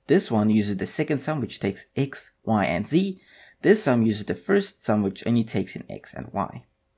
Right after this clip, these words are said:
This is called function overloading. You have two functions with the same name, but they take in the same variables, but this, uh, just a little bit differently.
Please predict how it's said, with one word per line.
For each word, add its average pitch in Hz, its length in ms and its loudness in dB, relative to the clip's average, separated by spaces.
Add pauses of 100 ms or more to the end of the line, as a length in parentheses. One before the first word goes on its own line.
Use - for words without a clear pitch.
(340)
This 165 140 4
is 220 120 -2
called 160 220 2
function 117 440 0
overloading. 87 600 -2
You 123 60 4
have 123 140 2
two 233 200 2
functions 120 480 0
with 98 100 -2
the 92 80 0
same 165 460 0
name, 131 380 0 (840)
but 123 180 4
they 120 280 4 (240)
take 175 260 4
in 147 80 4
the 113 60 4
same 151 560 2 (100)
variables, 117 560 2
but - 240 -2
this, 110 320 4 (140)
uh, 101 60 0 (280)
just - 220 -2
a 98 40 0
little 73 160 0
bit 202 100 -2
differently. - 440 -4